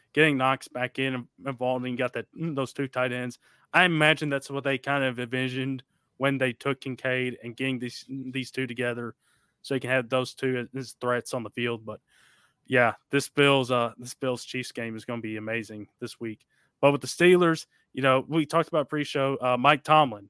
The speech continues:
you know, one year left on his contract, gets asked about it, basically pieces out,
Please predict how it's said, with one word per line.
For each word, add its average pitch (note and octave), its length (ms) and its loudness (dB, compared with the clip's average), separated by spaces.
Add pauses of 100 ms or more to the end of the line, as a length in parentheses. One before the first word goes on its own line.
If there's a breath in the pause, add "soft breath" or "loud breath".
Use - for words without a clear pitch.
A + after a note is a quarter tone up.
(100)
you A#2+ 80 -14
know, G#2+ 280 -10
one C#3 180 -2
year C#3 180 -2
left C#3 280 -2
on C#3 80 -4
his C3 100 -12
contract, C3+ 540 -4
gets C3+ 240 -6
asked C3 300 -6
about C3 280 -2
it, C3+ 100 -6 (260)
basically D3 380 2
pieces D#3 400 0
out, D3 320 6